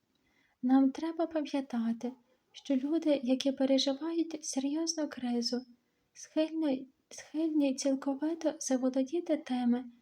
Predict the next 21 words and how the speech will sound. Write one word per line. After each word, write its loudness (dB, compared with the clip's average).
які 0
волод-, 2
виявляють 0
до 2
них 0
турботу -2
і 0
милосердя. 0
Вони 6
вміють 0
без 2
жодної -2
злої 0
думки 0
бути 2
геніма-, 4
геніальними 0
маніпуляторами 2
чи -2
емоційними 4
шантажистами. -2